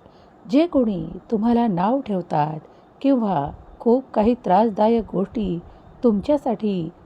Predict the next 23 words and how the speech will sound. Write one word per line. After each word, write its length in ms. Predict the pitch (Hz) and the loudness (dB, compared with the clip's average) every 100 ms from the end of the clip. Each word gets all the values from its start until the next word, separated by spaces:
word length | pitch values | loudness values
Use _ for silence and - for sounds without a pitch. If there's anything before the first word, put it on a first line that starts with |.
| - 190 | -16 -2
वारंवार 840 | 190 180 190 180 220 202 156 165 - - - | 2 4 2 0 -2 0 -2 -4 -12 -20 -6
अडचणी 520 | 208 190 175 285 294 294 | 0 0 2 4 4 2
निर्माण 440 | 208 202 233 247 | 0 -2 -2 -2
करतात, 580 | - 190 - 180 147 156 - - - - | -4 -6 -2 0 0 -2 -12 -20 -10 -6
अशा 280 | 180 196 | 0 0
गोष्टींकडे 800 | 180 160 147 247 262 185 156 151 165 - - - | 0 -2 -2 -4 0 0 0 -2 -8 -18 -20 -6
दुर्लक्ष 500 | 190 190 247 277 - | -2 0 0 0 -2
करणे 500 | 233 190 226 170 151 170 - - - | -2 -2 -2 -4 -4 -8 -18 -20 -4
तुमच्या 320 | 220 185 208 | -4 0 0
हिताचे 500 | 180 180 247 262 269 | 0 -4 -4 -4 0
असेल. 560 | 208 160 160 143 135 135 - - - - - | -2 -2 -4 -4 -6 -10 -16 -20 -20 -16 2
जर 140 | 277 311 | 2 2
तुम्ही 420 | 240 220 254 170 190 - | 0 2 0 -2 -6 -2
तुमचे 300 | 247 254 262 | 0 2 2
हित 360 | 214 233 180 175 - - - - | 2 0 0 -4 -14 -20 -10 -2
शोधत 340 | 156 196 262 | 0 0 0
आहात 400 | 233 226 165 160 - - - - | 0 0 0 -2 -10 -20 -20 0
आणि 200 | 285 311 294 | 4 4 2
तुम्ही 400 | 233 240 190 165 - - - | 2 2 0 -4 -10 -20 -4
हा 100 | 196 | -4
संदेश 540 | - 214 214 175 202 - 190 | -2 -4 -2 -2 -4 -10 -10
उघडला 440 | 160 233 240 262 | -2 0 2 2
आहे, 340 | 247 220 185 | 2 2 0